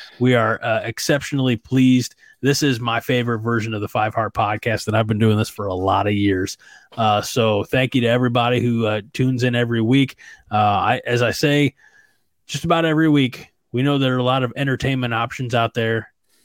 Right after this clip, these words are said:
uh, for you, but we really do appreciate that you spend time with us. Uh, we try to make it worth, uh, your while, worth your money, which is none. So, you know, we're a cheap date, uh, except for those of you who subscribe on YouTube,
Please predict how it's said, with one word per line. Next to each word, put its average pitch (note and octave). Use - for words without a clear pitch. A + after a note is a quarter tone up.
uh, G#2
for A#2
you, A#2
but G#2
we A#2
really B2
do A#2
appreciate A2
that -
you A2+
spend A2
time A2
with G2+
us. G#2+
Uh, G#2
we G#2+
try A#2
to G#2+
make G#2+
it G#2+
worth, G#2+
uh, G#2
your A2+
while, G2+
worth G#2+
your A#2
money, G#2
which G#2+
is G2
none. G2
So, F#2
you G2+
know, F2+
we're G2+
a G2
cheap -
date, F#2+
uh, G2+
except G3+
for A3
those A3+
of G#3+
you A3
who A3+
subscribe A3+
on B3
YouTube, B3+